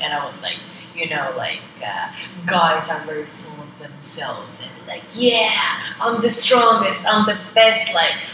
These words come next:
I can win them all." I had this, I was invincible. So it was, um, one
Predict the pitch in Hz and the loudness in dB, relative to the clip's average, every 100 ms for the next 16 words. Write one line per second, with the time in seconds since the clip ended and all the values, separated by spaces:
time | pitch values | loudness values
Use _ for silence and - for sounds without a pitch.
0 | - 202 202 202 214 208 226 226 226 220 | 2 6 6 4 4 6 6 6 6 6
1 | 208 - - - - - - 220 269 269 | 4 4 4 6 4 0 0 2 4 4
2 | 277 277 175 165 - - - 254 330 285 | 2 0 -4 -4 -6 -8 -6 -2 0 -2
3 | 185 175 143 143 156 - - - - - | -4 -6 -8 -8 -8 -8 -10 -12 -16 -18
4 | - - - - - - - - - - | -20 -20 -20 -20 -20 -20 -18 -12 -2 4
5 | 214 214 247 254 285 285 - - - 214 | 4 6 6 6 4 4 0 -2 -2 2
6 | 220 240 208 202 214 214 214 214 214 | 6 4 2 -4 -4 0 2 2 -2